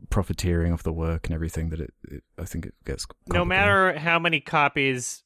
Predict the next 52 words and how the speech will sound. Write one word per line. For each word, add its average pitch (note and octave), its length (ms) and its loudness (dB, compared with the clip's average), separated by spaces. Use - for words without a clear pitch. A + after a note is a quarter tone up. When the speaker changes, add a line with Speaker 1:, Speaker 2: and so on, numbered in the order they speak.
Speaker 2:
anybody C3+ 460 2
buys A#2 520 2
of A2 140 -6
his A#2+ 180 -4
older A2 320 -2
films G#2 400 -4
right G2 200 -4
now F2+ 260 -6
or G2 180 -4
doesn't G2 380 -6
buy, F2+ 220 -4
it's F#2 240 -10
not D3 180 0
going G#2+ 180 -6
to G2+ 80 -4
affect G2 300 -8
them F2+ 260 -10
really. D#2+ 320 -12
Like, C3 180 4
it's C#3+ 140 -2
going E3+ 240 4
to C#3+ 80 8
affect, C3+ 420 0
like, A2 420 0
the, A#2 300 -4
the, F#2+ 280 -10
his A#2 240 -6
estate. - 600 -4
<laughs> E3+ 180 0
Like, - 360 0
like, C3+ 240 0
he's E3 260 2
rich E3+ 320 2
either D3+ 320 4
way. G2+ 500 0
He's C#3 240 -4
not D3+ 180 2
gonna, D#3 200 2
he's C#3 220 -4
not D#3+ 140 2
gonna D3+ 140 2
run A#2 300 2
out A#2+ 160 4
of G#2+ 80 -2
money A2 260 0
unless G#2 220 -2
he A#2 100 -2
just G#2 180 -6
mismanages G2+ 680 -4
his G2 140 -8
finances, F#2+ 680 -4
and G#2 220 -8